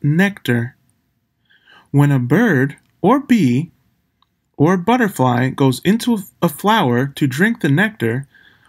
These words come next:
a powder called pollen sticks to them. When they fly into another flower, the pollen rubs off. Pollen allows the flower to make the seeds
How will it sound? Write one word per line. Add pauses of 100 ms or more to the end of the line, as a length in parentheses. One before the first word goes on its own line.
(140)
a
powder
called
pollen
sticks
to
them. (960)
When
they
fly
into
another
flower,
the
pollen
rubs
off. (1160)
Pollen
allows
the
flower
to
make
the
seeds